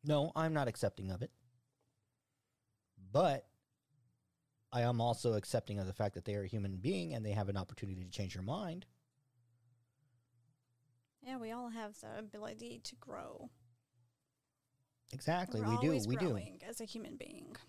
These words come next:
Speaker 1: We do. And then when it comes to this, if you notice, my response was an opportunity for that person to come out on stage and blow everybody's mind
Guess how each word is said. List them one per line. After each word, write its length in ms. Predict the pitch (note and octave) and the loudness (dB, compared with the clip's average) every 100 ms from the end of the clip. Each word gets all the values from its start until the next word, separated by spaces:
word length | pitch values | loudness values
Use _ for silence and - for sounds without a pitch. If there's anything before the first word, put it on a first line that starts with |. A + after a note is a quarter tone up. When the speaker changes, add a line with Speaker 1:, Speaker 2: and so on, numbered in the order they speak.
| - | 0
Speaker 1:
We 140 | B2 | 2
do. 300 | C3 E3+ A2+ F2+ - _ _ _ _ _ _ _ _ | 4 4 2 -2 -12 _ _ _ _ _ _ _ _
And 160 | A#2+ A#2 | 2 4
then 220 | A#2+ A2+ | 4 4
when 120 | A#2+ | 2
it 100 | B2 | 2
comes 300 | B2+ B2 B2 | 0 0 -2
to 520 | - C3 A2+ G#2 F#2 - _ F#2+ G#2 | -2 2 4 2 0 -6 _ -20 -2
this, 460 | F3 E3+ D#3 - - | 2 2 -2 -8 -10
if 180 | G#2+ - | -6 -2
you 80 | A2+ | 2
notice, 440 | D#3 F#3+ E3 - | 4 4 2 0
my 120 | C3+ | 0
response 720 | A#2+ A2 - F3 G3+ C#3 D#3 | 2 0 0 0 0 -2 -4
was 200 | C3 B2+ | 0 2
an 80 | C3 | 2
opportunity 640 | C3 C3 - D#3 C3+ A#2+ | 0 0 0 2 2 0
for 160 | - G#2+ | 0 0
that 240 | A2+ - | 0 -2
person 460 | - C3 - F#2 F#2 G#2+ _ _ _ _ _ | -2 -2 -2 -4 -6 -12 _ _ _ _ _
to 80 | - | -6
come 240 | - B2 B2 | 0 2 4
out 180 | B2 - | 2 2
on 180 | A#2 A#2+ | 0 0
stage 760 | - A2 G#2+ G#2+ G#2+ A#2 - _ _ _ _ _ _ _ _ | 2 4 4 2 0 -6 -16 _ _ _ _ _ _ _ _
and 200 | G2+ F#2 F#2 | 0 0 4
blow 260 | A2 C3+ | 6 8
everybody's 560 | C3 B2 A#2+ B2+ A#2+ A2+ | 6 4 4 4 2 2
mind 480 | A2+ A2+ G#2+ G#2+ | 2 2 2 -2